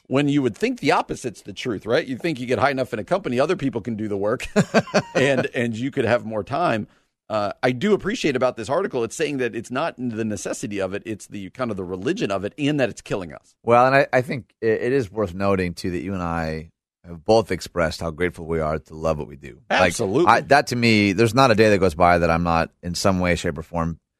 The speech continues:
Speaker 2: like, staring that down. Like, man, I'm so grateful that I, I really do enjoy it. The,
Speaker 1: Yes.
Speaker 2: you know,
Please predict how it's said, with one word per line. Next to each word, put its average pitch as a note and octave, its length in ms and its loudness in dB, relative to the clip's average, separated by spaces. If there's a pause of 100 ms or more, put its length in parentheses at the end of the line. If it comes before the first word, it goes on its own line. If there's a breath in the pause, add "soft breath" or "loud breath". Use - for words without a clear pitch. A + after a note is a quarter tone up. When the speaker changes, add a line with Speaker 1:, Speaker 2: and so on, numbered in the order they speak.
(280)
Speaker 2:
like, E2 220 -6
staring F2+ 380 4
that E2+ 220 2
down. D#2+ 180 -4
Like, D#2+ 120 -6
man, G2 160 2
I'm A2 120 4
so G#2+ 160 2
grateful E2+ 340 2
that D#2 100 -4
I, F2 240 4
I F#2+ 80 0
really G2+ 240 0
do D#2+ 220 -6
enjoy D2+ 260 -6
it. E2+ 160 -6
The, A2 80 -4
Speaker 1:
Yes. - 180 -18
Speaker 2:
you E2+ 100 -12
know, D#2 60 -12